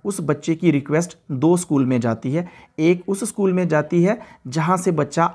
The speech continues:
आउट होने जा रहा है और एक उस स्कूल को जाती है जिस स्कूल में वो बच्चा इन होने जा रहा है, जहां पे एडमिशन लेने जा रहा है। अब जहां पे आप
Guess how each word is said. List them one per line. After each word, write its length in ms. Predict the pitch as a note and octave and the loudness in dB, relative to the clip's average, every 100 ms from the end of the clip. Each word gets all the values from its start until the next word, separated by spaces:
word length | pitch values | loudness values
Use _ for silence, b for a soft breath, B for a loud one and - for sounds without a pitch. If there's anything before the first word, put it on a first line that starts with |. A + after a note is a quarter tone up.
| - | 0
आउट 200 | C#3+ D#3+ | 0 2
होने 240 | E3 D3+ | 0 0
जा 160 | D3 C#3+ | 2 2
रहा 220 | C#3+ D3 | 2 0
है 140 | E3+ A3 B B | 0 -4 B B
और 200 | E3+ E3+ F3 | 0 0 4
एक 220 | F#3+ G3+ - | 2 2 -8
उस 160 | G#3+ | -8
स्कूल 260 | A3 - F#3 | -6 -4 -2
को 140 | F3+ | 0
जाती 340 | D3 C3+ C3+ C#3+ | 0 0 0 -2
है 160 | F3 A3 B - | -2 -4 B -10
जिस 300 | C#3+ A#3 A3+ | -2 -2 -2
स्कूल 280 | - E3+ D#3+ | -2 2 2
में 120 | D3 | 2
वो 120 | D#3+ | -2
बच्चा 340 | C#3 C#3 E3+ G#3 - | -2 -4 -2 -4 -4
इन 120 | F#3+ F#3+ | -2 0
होने 260 | C#3+ B2+ | 2 0
जा 120 | A#2+ | 0
रहा 140 | A#2 C3 | 0 -2
है, 100 | F3 | -4
जहां 200 | D3 D3 | -2 -2
पे 100 | D#3+ | 0
एडमिशन 400 | D3+ C#3 C3+ E4 B B - | 0 0 -2 -10 B B -2
लेने 220 | D#3+ D#3 | 2 2
जा 160 | C3+ B2 | 2 0
रहा 240 | A#2 A#2 | 0 -4
है। 100 | B2 B B B | -6 B B B
अब 160 | F3 G3 | 2 2
जहां 240 | F#3+ F3 F3 | 2 0 0
पे 220 | F#3 G3+ B B B _ _ _ _ - | 0 -2 B B B _ _ _ _ 0
आप 300 | D#3+ F3 - | 4 4 0